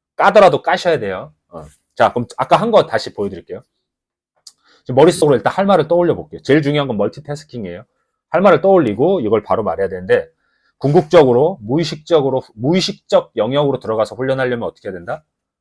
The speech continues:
스피드예요, 스피드. 속도, 속도. 속도를 미친 듯이 올려야 돼요. 그러면 지금부터는 아까 사십육 초가 목표예요.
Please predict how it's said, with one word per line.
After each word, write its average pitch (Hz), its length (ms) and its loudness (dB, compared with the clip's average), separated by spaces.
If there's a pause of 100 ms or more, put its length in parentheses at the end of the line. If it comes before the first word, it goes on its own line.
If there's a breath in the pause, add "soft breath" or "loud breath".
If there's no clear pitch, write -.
(560)
스피드예요, 104 560 -4
스피드. - 320 -12
속도, - 600 -10
속도. - 500 -16
속도를 160 400 -4
미친 113 280 -12
듯이 110 180 -10
올려야 80 340 -12
돼요. 73 140 -16 (200)
그러면 98 380 -6
지금부터는 104 640 -10 (720)
아까 113 220 -2
사십육 131 640 -2
초가 175 260 0
목표예요. 101 640 -4